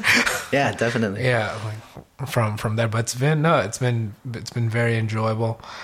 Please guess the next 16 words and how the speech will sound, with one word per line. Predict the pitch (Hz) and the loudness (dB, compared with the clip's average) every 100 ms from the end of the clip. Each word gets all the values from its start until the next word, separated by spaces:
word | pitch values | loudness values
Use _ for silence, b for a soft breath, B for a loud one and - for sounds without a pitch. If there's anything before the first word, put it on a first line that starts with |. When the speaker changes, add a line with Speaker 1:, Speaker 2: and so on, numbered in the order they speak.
| B B B - | B B B -6
Speaker 2:
like, | 107 104 107 - B B B B 175 | -4 -2 -6 -10 B B B B -12
seeing | 131 - 113 117 | -6 -4 -2 -2
that. | 104 107 110 104 - B - - | -2 -2 -2 -2 -8 B -14 -8
And | 110 107 107 104 101 - _ - B B B 117 | -6 -4 -4 -6 -8 -12 _ -20 B B B -8
yeah, | 113 127 - | -2 0 -2
it's | - 123 - | -6 -4 -2
just | 120 117 | 0 0
a | |
matter | 113 113 113 | 0 0 -2
of | 107 | -4
keeping, | - 110 117 110 107 - - | -6 -6 -4 -4 -6 -10 -12
of, | 107 - - B B B B | -12 -12 -20 B B B B
of | 104 - | -12 -10
keeping | - 117 113 107 107 101 | -8 -6 -4 -4 -2 -4
and | 104 110 | -4 -2
understanding | 117 113 - 120 123 120 117 | 0 0 0 2 2 2 -2